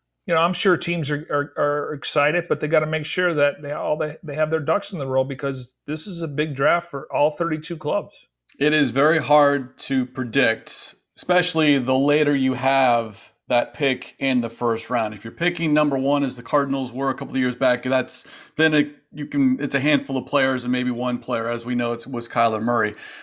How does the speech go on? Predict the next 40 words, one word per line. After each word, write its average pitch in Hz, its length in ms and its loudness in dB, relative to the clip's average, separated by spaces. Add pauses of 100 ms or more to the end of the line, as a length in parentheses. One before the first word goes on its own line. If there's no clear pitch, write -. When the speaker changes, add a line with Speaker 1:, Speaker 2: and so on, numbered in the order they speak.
(100)
Speaker 2:
But 156 100 6
even 208 440 2
at 165 260 2
number 151 480 4
eight 165 440 -4
a 139 120 0
year 156 320 4
ago, 123 340 2
I 123 220 0
remember 156 580 -2
specifically 135 960 -2
leaving 147 420 0
the 131 140 2
N 151 80 2
F 139 200 -2
L 135 200 0
scouting 170 440 -2
combine, 131 580 -2
and 131 120 -2
Isaiah 135 380 -4
Simmons 151 420 -4
just - 400 -8
blew 196 380 2
away 160 400 4
everyone 135 840 2 (300)
on 151 180 2
his 127 180 0
measurables 160 960 0
and 127 160 -4
everything 175 480 -2
on 131 100 0
how 113 140 -6
fast 196 460 -2
he 175 100 -6
ran, 175 380 0
how 131 240 0
athletic 156 480 -2
he 180 60 -4
was. 170 320 2
Like, 117 200 -2